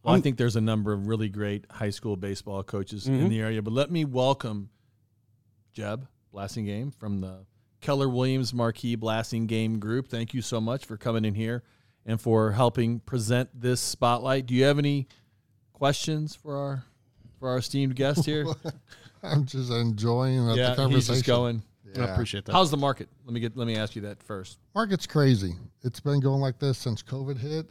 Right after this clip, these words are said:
Speaker 3: and we thought it was gonna stop, and it's not. It just keeps going and going and going.
Speaker 1: People are buying and selling houses like crazy.
Speaker 3: Buying and selling.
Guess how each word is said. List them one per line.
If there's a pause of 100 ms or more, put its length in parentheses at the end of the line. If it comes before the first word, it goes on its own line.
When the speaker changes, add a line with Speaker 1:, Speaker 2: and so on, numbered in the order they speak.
(140)
Speaker 3:
and
we
thought
it
was
gonna
stop,
and
it's
not. (180)
It
just
keeps
going
and
going (100)
and
going.
Speaker 1:
People
are
buying
and
selling
houses
like
crazy.
Speaker 3:
Buying
and
selling.